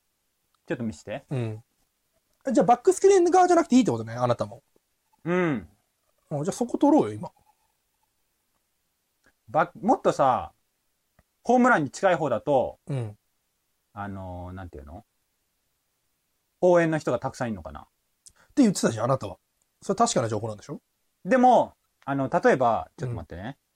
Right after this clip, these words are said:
Speaker 1: これどこを押したらどこになるのかがわかんないな。ここら辺とかは、
Speaker 2: はいはい。どれ？
Speaker 1: このさ、なんていうの？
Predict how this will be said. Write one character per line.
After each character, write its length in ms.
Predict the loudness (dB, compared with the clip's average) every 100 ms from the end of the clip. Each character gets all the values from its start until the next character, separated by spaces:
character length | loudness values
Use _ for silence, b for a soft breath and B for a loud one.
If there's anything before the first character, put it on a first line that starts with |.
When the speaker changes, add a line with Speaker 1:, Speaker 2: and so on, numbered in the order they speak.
| _ _ _ _ _
Speaker 1:
こ 100 | -2
れ 80 | 0
ど 180 | 2 4
こ 120 | 6
を 60 | 6
押 100 | 4
し 60 | 4
た 100 | 2
ら 80 |
ど 140 | 4 2
こ 140 | 2
に 60 | 2
な 80 | 2
る 60 |
の 60 | 2
か 100 | 4
が 80 | 4
わ 120 | 4
か 100 | 2
ん 80 | 0
な 100 | -4
い 60 |
な。 260 | -8 -14 -16 _ _ -2
こ 140 | 0
こ 100 | 4
ら 80 | 4
辺 200 | 4 4
と 100 | 2
か 140 | 2
は、 360 | 4 2 2 -4
Speaker 2:
は 80 | -10
い 60 | -10
は 100 | -10
い。 100 | -18 _ -12
ど 120 | -12
れ？ 100 | -10
Speaker 1:
こ 220 | -12 -12
の 80 | -10
さ、 160 | -10 -10
な 100 | -10
ん 60 |
て 80 | -12
い 20 |
う 40 | -14
の？ 180 | -16